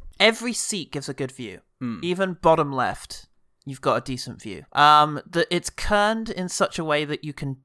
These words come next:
Speaker 1: just see over the seat in front, so there's no chance of seeing anyone
Speaker 2: Mm-hmm.
Speaker 1: with their phone out.
Speaker 2: And do you want it to look like an old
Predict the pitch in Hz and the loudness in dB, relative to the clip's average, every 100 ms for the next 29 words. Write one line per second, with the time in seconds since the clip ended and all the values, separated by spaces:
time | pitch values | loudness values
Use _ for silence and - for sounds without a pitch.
0 | _ - 165 180 - - 175 147 143 131 | _ -10 -4 -2 -4 -6 -2 0 -2 -4
1 | 127 139 127 - 120 - 123 120 131 131 | -8 -8 -8 -6 -6 -6 -10 -8 -4 -4
2 | 127 123 123 - 131 123 120 117 110 110 | -4 -6 -8 -8 -8 -6 -8 -8 -10 -12
3 | - 104 101 82 - _ - 131 - _ | -8 -10 -8 -14 -16 _ -6 -6 -8 _
4 | - 139 147 151 131 143 131 - 127 131 | -6 -4 -2 -4 -2 -2 -2 -6 -6 -2
5 | 165 - 127 - 117 98 107 - | -2 0 -2 -2 -6 -6 -8 -12